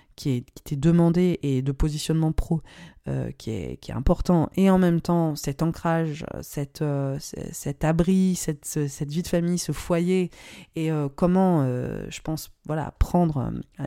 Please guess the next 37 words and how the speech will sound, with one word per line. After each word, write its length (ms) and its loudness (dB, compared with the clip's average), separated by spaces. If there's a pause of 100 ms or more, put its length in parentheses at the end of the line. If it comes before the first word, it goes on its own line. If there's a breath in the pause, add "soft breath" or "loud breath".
un 160 2
autre 240 4
rôle, 240 10
une 100 2
autre 220 -2
posture. 500 2
Donc 200 -2
on 60 2
voit 260 2 (240 loud breath)
à 80 -8
quel 120 -2
point 120 2
tu 120 -6
te 80 -6
transformes 600 0
aussi 240 -4
vis-à-vis 280 -2
de 60 -14
cette 120 -8
thématique-là. 600 -2 (1120 loud breath)
Le 100 4
vingt-trois 520 4
septembre, 420 0
on 80 2
a 160 0 (220 loud breath)
encore 500 4
Soleil, 360 2
Mercure, 340 -4
Casimir. 480 0 (360 loud breath)
Donc, 360 0
euh, 600 2
là, 360 0
c'est 400 -4
dans 200 2
le 140 2
signe 500 -4 (140)
de 680 -2